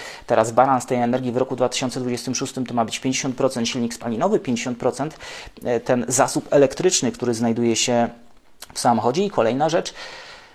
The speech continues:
kierowcy, według tego, co mówi Christian Horner, będą musieli zrzucać biegi na długich prostych przed wejściem w zakręt po to, żeby doładować te wielkie, ogromne baterie i to ma być niezgodne z duchem rywalizacji. Tutaj Christian Horner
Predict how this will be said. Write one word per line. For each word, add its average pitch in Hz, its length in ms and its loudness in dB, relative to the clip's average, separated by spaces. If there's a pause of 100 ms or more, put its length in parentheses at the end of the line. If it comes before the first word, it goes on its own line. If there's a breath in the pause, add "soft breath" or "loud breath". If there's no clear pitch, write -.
(560 loud breath)
kierowcy, 120 520 4 (160)
według 113 260 -2
tego, 139 200 2
co 143 120 -2
mówi 127 220 -2
Christian 127 380 -2
Horner, 117 340 0
będą 131 260 0
musieli 135 360 -2
zrzucać 120 460 -2
biegi 120 240 0
na 117 140 2
długich 123 320 -4
prostych 117 420 -2
przed 175 360 2
wejściem 127 420 0
w 113 40 -4
zakręt 113 500 -4 (120)
po 101 140 -2
to, 135 180 -4
żeby 143 240 0
doładować 147 640 4
te 117 140 -2
wielkie, 131 600 2 (280 loud breath)
ogromne 131 640 2 (200)
baterie 123 460 0
i 170 80 -4
to 170 140 -4
ma 180 160 -2
być 160 220 -2
niezgodne 131 600 0
z 117 60 -6
duchem 127 500 0
rywalizacji. 127 800 2
Tutaj 143 260 -2
Christian 143 360 -4
Horner 131 360 0